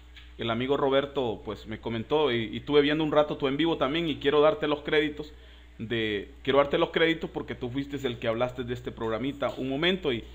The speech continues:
y lo vi muy interesante y quise hacer unos tutoriales,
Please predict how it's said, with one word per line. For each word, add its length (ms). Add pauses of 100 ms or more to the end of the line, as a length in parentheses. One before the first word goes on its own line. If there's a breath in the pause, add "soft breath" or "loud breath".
(260 loud breath)
y 80
lo 120
vi 120
muy 160
interesante 680 (140)
y 120
quise 580 (380 soft breath)
hacer 320
unos 280
tutoriales, 560